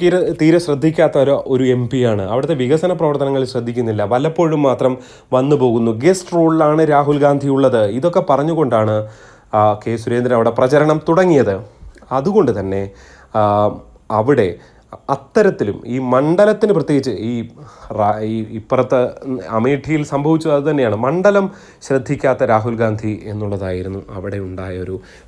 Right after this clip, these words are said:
പ്രതികൂല സാഹചര്യം. അതുകൊണ്ടാണ് രാഹുൽ ഗാന്ധി അവിടെ തോൽക്കുകയും ചെയ്തത്. ഈ കേരളത്തിൽ ഈ ജനങ്ങൾ ഇത്തവണ ഈ തെരഞ്ഞെടുപ്പിൽ ഇത്തരം കാര്യങ്ങളൊക്കെ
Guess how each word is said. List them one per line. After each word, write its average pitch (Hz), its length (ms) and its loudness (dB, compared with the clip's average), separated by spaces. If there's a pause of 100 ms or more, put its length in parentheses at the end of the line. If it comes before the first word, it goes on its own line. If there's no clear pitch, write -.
പ്രതികൂല 151 380 4
സാഹചര്യം. 147 480 2
അതുകൊണ്ടാണ് 165 560 2 (320)
രാഹുൽ 143 260 4
ഗാന്ധി 160 200 0
അവിടെ 143 240 2
തോൽക്കുകയും 143 540 0
ചെയ്തത്. 104 340 -4 (280)
ഈ 117 200 -8 (500)
കേരളത്തിൽ 120 600 -2
ഈ 117 300 -4
ജനങ്ങൾ 123 480 2
ഇത്തവണ 139 540 0
ഈ 135 80 -4
തെരഞ്ഞെടുപ്പിൽ 139 640 -2
ഇത്തരം 151 360 -4
കാര്യങ്ങളൊക്കെ 143 500 0